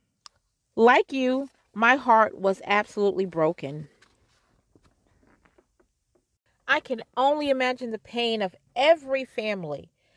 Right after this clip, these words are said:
that has lost a loved one at the hands of someone hired to protect us. At the hands of racism, at the hands of injustice. We watched the riots,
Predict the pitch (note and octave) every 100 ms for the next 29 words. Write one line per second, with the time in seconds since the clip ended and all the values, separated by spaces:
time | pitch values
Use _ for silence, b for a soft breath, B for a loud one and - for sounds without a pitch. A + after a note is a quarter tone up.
0 | _ - B3+ A#3 A3+ A3 A3+ A#3 A3 G#3+
1 | G3+ G3+ F#3 E3+ G3+ - G3 G3+ G3 F#3
2 | F3+ G3+ G3 F3+ F3+ F3 F3 F3 - -
3 | E3 - D#3+ - - - _ _ _ _
4 | _ _ _ _ _ _ _ _ _ _
5 | _ _ _ _ _ _ _ _ - C4
6 | B3+ A#3 A#3+ C4 B3 A3 G#3 G#3+ A3 -
7 | D#3 D#3 E3 - - A#3+ A#3 A#3 A#3+ A#3+
8 | G#3 G3+ F3+ F3 F3 - - C#2+ - _
9 | _ _ _ _ _ _ _ _ _ -
10 | _ _ - A#3+ C#4+ B3 B3 B3+ - -
11 | A#3+ A3 G#3+ G3+ D#3 - _